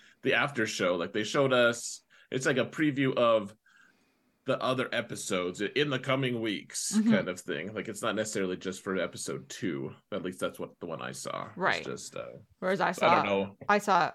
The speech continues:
Speaker 2: I mean, I don't know if it is the coming weeks, but they, they titled it episode two, and I was like, "Okay."
Speaker 1: Yeah, my, mine was definitely not titled as episode two, so
Speaker 2: Yeah.
Speaker 1: may-, maybe I saw a clicker, maybe not, but okay. So I, I heard you guys mentioning clickers,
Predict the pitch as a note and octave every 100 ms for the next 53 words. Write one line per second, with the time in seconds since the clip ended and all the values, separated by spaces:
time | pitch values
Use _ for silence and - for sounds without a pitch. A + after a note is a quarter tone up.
0 | - A#3 A#3 G#3 - A3+ A3+ F#3+ F3+ C#3+
1 | G3 G3+ F#3+ F3+ G#3+ G#3+ A3 A3 A3 B3
2 | A#3 - - F3+ E3 - - F#3+ F#3 F#3
3 | D3+ D#3 - - - - - - - -
4 | - - - - - B2 - - - _
5 | _ _ _ _ _ _ E2 - - -
6 | F#2+ A2+ - B2 A2+ G#2 - F#2+ G2+ F#2
7 | E2 F2+ D2+ - - - E2 D2+ D2+ D2+
8 | - - - - D2 - - E2 B1+ -
9 | - - - - G2+ C#2 D#2 - - -
10 | _ _ _ _ - - B2 - C3 A#2
11 | G#2 F#2+ - G2+ F#2+ F#2+ - - - F#2+
12 | G2+ F2 F#2 D#2+ F2 F#2 E2 - D2+ -
13 | C#3+ C#3 C#2+ - - B2 A#2+ A2 A#2 D#3
14 | - A#2 G#2 A2 A2 - F2+ - E2+ -
15 | D#2+ D#2+ -